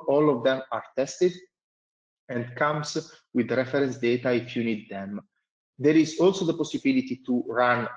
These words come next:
training, uh, on Use Galaxy. And there are also a lot of training courses during the year. And, uh, there is also the possibility to have, uh, several domain-specific,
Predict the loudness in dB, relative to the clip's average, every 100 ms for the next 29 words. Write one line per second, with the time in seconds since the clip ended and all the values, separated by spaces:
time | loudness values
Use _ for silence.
0 | -8 -2 0 0 -4 0 0 -2 -10 -10
1 | -10 -12 _ -6 -6 -4 -4 -4 -4 -4
2 | -4 -14 _ _ _ _ _ _ _ _
3 | -10 -4 0 2 2 2 0 2 0 0
4 | -4 -20 _ 0 2 2 0 0 -2 -4
5 | -2 -2 -2 -2 -2 -2 -2 -6 -10 -10
6 | -4 -2 -2 _ _ -18 0 2 4 4
7 | 4 2 -2 -8 0 2 2 0 -2 -2
8 | -6 -6 -6 0 0 2 -2 -4 -12 -4
9 | 0 0 2 0 0 -2 0 2 4 4
10 | 0 -2 -6 -8 -6 -6 -6